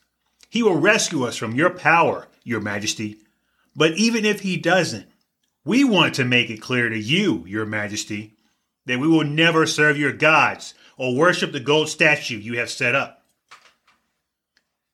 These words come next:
Nebuchadnezzar was so furious with Shadrach, Meshach, and Abednego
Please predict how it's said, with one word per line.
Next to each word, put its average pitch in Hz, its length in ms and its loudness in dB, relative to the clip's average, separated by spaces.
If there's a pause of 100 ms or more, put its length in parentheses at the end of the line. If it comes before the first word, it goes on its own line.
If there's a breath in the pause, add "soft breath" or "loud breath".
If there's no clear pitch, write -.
(160)
Nebuchadnezzar 175 640 4
was 160 220 2
so 165 240 0
furious 185 500 0
with 135 140 -6
Shadrach, 185 560 2
Meshach, 180 380 -2
and 160 100 -2
Abednego 185 680 -2